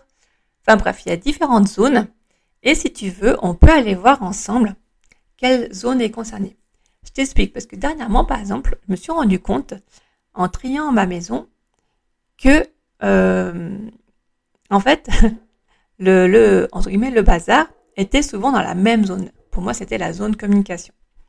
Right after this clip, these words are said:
Et du coup, c'est, c'est fou parce qu'une fois que tu en prends conscience, bah déjà, tu, hop, tu ranges naturellement, mais super vite. Alors que toi, d'habitude, tu te dis, « Oh non, tu traînes les pieds, tu as pas envie de ranger et tout. » Bah, le fait d'en prendre conscience,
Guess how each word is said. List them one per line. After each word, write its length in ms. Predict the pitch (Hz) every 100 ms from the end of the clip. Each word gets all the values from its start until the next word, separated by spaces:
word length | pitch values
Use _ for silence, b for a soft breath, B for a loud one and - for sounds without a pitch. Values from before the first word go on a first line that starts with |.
| _ - - _ _ _ _ _ _ _ _ _
Et 140 | 214 220
du 160 | 226
coup, 180 | 226 359
c'est, 1300 | 427 - 196 185 180 180 180 180 - - - - _ _ _ _
c'est 200 | - -
fou 140 | 208 330
parce 140 | 262
qu'une 220 | - -
fois 120 | 269 370
que 40 |
tu 60 | -
en 60 |
prends 160 | 214 -
conscience, 500 | - 233 226 302 -
bah 80 | 185
déjà, 340 | 180 220 233 - - _ _ _ _
tu, 80 | _ -
hop, 180 | 254 - -
tu 140 | -
ranges 220 | 165 170
naturellement, 500 | 226 233 254 233 233
mais 120 | 262 202
super 460 | - 294 - 247
vite. 260 | 202 - -
Alors 180 | 196 -
que 60 | _ -
toi, 140 | 226
d'habitude, 320 | 185 190 196
tu 120 | 190
te 80 | 185
dis, « 60 | 185
Oh 80 | 196
non, 360 | 185 202 202
tu 120 | 202
traînes 220 | - 170 190
les 100 | 190
pieds, 340 | - 202 214
tu 120 | -
as 40 | -
pas 120 | 165
envie 80 | 196
de 80 |
ranger 280 | - 196 196
et 60 | 196
tout. » 200 | - 302 _ _ _ _ _ _ _
Bah, 80 | 214
le 60 | 185
fait 120 | 302
d'en 160 | 208 185
prendre 200 | - -
conscience, 600 | - - 254 320 -